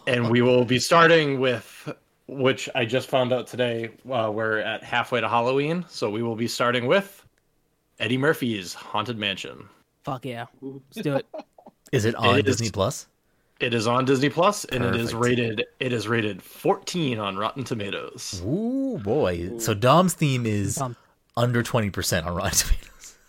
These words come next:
Speaker 3: <laughs>
Speaker 1: Likely, likely they will all be, yeah, twenty-five and under.
Speaker 3: Okay. All right. Have you seen all of these movies? Have you seen this movie?
Speaker 1: I have seen this movie, yes.
Speaker 3: Have
Speaker 1: I
Speaker 3: you
Speaker 1: saw
Speaker 3: s-,
Speaker 1: it when it came out.
Speaker 3: have
Speaker 1: I
Speaker 3: you seen
Speaker 1: probably
Speaker 3: it?
Speaker 1: saw it, I probably saw it in theaters.
Speaker 3: Oh, shit.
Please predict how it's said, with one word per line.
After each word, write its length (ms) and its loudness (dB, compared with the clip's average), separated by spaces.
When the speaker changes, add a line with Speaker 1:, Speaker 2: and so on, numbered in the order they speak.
Speaker 3:
<laughs> 0 -
Speaker 1:
Likely, 560 4
likely 400 6
they 160 6
will 160 6
all 160 6
be, 340 0
yeah, 280 -2
twenty-five 580 -2
and 80 -8
under. 260 -8
Speaker 3:
Okay. 240 -2
All 80 -8
right. 220 -6
Have 200 0
you 120 -4
seen 340 -2
all 220 0
of 40 -6
these 180 -6
movies? 360 -6
Have 100 -6
you 60 0
seen 160 0
this 160 -4
movie? 180 -4
Speaker 1:
I 140 2
have 140 0
seen 160 -6
this 140 -8
movie, 240 -12
yes. 320 -12
Speaker 3:
Have 120 0
Speaker 1:
I 20 4
Speaker 3:
you 60 4
Speaker 1:
saw 120 4
Speaker 3:
s-, 60 6
Speaker 1:
it 40 0
when 80 0
it 140 -6
came 100 -2
out. 200 -10
Speaker 3:
have 140 -4
Speaker 1:
I 80 6
Speaker 3:
you 40 4
seen 120 2
Speaker 1:
probably 260 6
Speaker 3:
it? 60 0
Speaker 1:
saw 180 6
it, 140 2
I 100 6
probably 320 4
saw 160 2
it 80 0
in 100 -8
theaters. 380 -6
Speaker 3:
Oh, 240 0
shit. 500 -12